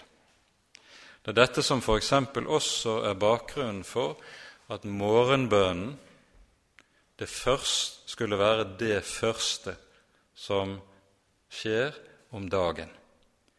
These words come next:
For ved det at dagens første stund vies Herren,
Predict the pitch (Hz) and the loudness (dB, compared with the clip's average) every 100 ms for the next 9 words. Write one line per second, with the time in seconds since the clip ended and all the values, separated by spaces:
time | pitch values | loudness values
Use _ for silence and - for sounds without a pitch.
0 | _ _ _ _ 110 104 117 107 117 147 | _ _ _ _ -6 2 2 4 2 2
1 | 156 - - _ - 104 107 117 101 95 | -6 -20 -20 _ -12 -6 0 0 0 -4
2 | 98 - - - - - 120 - - - | -6 -8 -10 -14 -8 4 4 4 -6 -4
3 | 113 - 123 120 170 170 - _ _ _ | -6 -4 -2 -2 -4 -12 -18 _ _ _
4 | - 101 113 107 - 120 123 123 | -14 -8 -4 -4 -4 -4 -4 -8